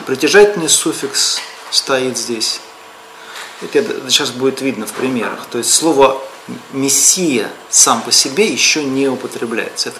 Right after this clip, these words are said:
при-, эта, э, терминология приходит немножко позже, уже в небиблейских текстах. Кого же называют таким помазанником,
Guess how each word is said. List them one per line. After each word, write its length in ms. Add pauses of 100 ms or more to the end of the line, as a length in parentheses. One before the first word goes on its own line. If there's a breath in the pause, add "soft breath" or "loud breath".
при-, 140 (600)
эта, 360 (480 loud breath)
э, 420 (220)
терминология 500
приходит 380
немножко 280
позже, 360
уже 300 (160)
в 160
небиблейских 680
текстах. 360 (2250)
Кого 200
же 120
называют 540
таким 340
помазанником, 680